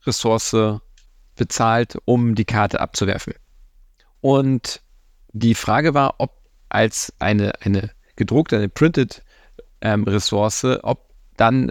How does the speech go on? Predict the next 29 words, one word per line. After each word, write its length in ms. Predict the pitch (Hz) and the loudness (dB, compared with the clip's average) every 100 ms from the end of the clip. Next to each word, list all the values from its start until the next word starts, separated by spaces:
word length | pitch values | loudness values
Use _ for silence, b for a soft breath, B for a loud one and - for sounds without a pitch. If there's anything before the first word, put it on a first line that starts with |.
| - | -4
eine 480 | - 92 113 110 107 | -2 0 2 2 0
Ressource, 460 | 107 - 113 123 127 | 0 -2 -4 -4 -2
die 100 | 120 | 0
man 320 | 117 113 110 | 2 2 0
mit 280 | - 110 - | 0 0 0
einer 200 | 107 101 | -2 -2
Karte 500 | - - 113 - 104 104 | -4 -2 -2 -2 -4 0
wie, 300 | 110 107 107 | 0 2 0
ähm, 260 | 104 104 | 0 -2
Reibungslos 680 | 95 110 143 147 - 107 107 | -2 -2 0 -2 -2 -4 -4
von 420 | - 107 104 104 | -4 -2 0 -2
Quicksilver 680 | - 175 - 117 104 110 127 - b b b b | 0 -2 0 -2 0 -2 -2 -8 b b b b
generiert, 580 | 123 113 107 147 - - b b b _ _ | 2 2 4 2 0 -12 b b b _ _
ein 120 | - 120 | -4 -2
Upgrade, 360 | - - 135 | 0 2 2
das 200 | 123 110 | 2 0
sagt, 440 | 110 107 - - - | 2 2 0 -16 -12
man 400 | - 104 101 101 | -2 0 2 0
erschöpft 600 | - 104 180 165 - 131 | -2 -2 -2 -2 -4 -4
reibungslos 580 | 120 131 123 120 120 - | -2 -2 -2 -2 -2 -4
und 360 | - 107 104 - | -6 0 0 0
erzeugt 440 | 101 - 107 - | -2 -2 -2 0
eine 400 | 101 104 101 104 | 0 2 0 -2
physische 480 | - 151 131 - 101 | -2 -2 -2 -2 -2
Ressource, 400 | 98 - 151 170 180 - b b b _ _ _ | -2 -2 -2 0 -2 -4 b b b _ _ _
ob 300 | - - _ _ - | -6 -6 _ _ -6
man 340 | 117 123 135 - - _ _ _ _ | -2 0 0 -2 -8 _ _ _ _
mit 440 | - 113 - - 175 _ - | -2 -2 -2 -18 -18 _ -2
dieser 360 | 151 131 123 | 0 2 2